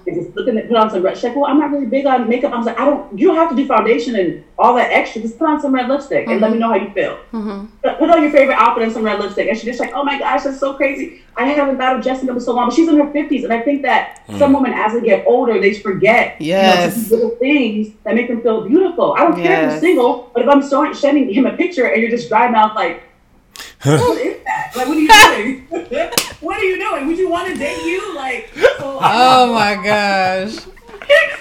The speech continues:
Speaker 1: But, you know, it just depends. People get really in their heads about,
Speaker 3: Yeah.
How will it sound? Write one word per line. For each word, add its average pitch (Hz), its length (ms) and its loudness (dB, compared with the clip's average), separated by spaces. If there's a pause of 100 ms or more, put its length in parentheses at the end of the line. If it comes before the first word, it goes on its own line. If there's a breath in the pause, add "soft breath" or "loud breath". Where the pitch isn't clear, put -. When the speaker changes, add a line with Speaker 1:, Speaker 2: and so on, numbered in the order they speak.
(200)
Speaker 1:
But, - 180 -2
you 480 100 0
know, 294 280 6
it - 120 -4
just - 160 -4
depends. 302 320 -4
People 349 200 0
get 214 180 -4
really 247 280 -4
in 220 100 -2
their 214 120 -4
heads 226 340 0
about, 190 300 0
Speaker 3:
Yeah. 107 260 0